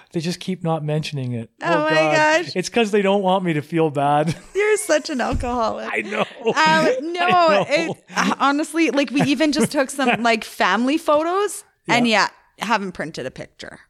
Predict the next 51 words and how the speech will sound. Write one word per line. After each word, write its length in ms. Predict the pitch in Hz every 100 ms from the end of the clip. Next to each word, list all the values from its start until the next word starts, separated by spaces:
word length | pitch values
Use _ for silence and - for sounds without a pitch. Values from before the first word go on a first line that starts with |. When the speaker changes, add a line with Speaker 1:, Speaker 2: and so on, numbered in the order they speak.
| -
Speaker 1:
Yeah. 140 | 160
Speaker 2:
Like, 160 | 240 240
they 140 | 220
haven't 320 | 220 233 233 233
seen 180 | 233 214
them 140 | 190
online. 680 | 170 170 151 147 147 151 151
This 140 | 185
is 40 | -
probably 280 | 170 151 160
two 160 | -
months 280 | 139 143 -
ago. 480 | 151 147 147 143 143 -
I 60 |
don't 140 | 151 147
know 100 | 139
what 180 | 143
it 100 | 143
is, 380 | 139 135 135 131
Speaker 1:
Yeah. 160 | 139 123
Speaker 2:
but 140 | 120 - - -
I 60 |
have 80 | 175
a 40 | 185
hard 320 | - 190 202
time, 420 | 214 165 190 254
like, 200 | 208 175
getting 280 | 170 160 180
in 100 | 185
front 180 | 185 170
of 60 |
the 60 | 175
computer 580 | 185 190 156 151 185 269
to 120 | 240
Speaker 1:
<laughs> 40 |
Speaker 2:
actually 460 | 135 170 - 170 160
do 240 | 127 147
it, 160 | 123 - - - -
Speaker 1:
Yeah. 300 | 131 120 151
Speaker 2:
uh, 40 | 143
with 180 | 170
everything 440 | 170 170 190 180 165
that's, 240 | 151 -
like, 160 | 147 160
going 200 | 160 156
on 160 | 151
in 80 | 151
life. 160 | 147 147
And 100 | 202
I'm 60 | 202
like, 240 | 185 180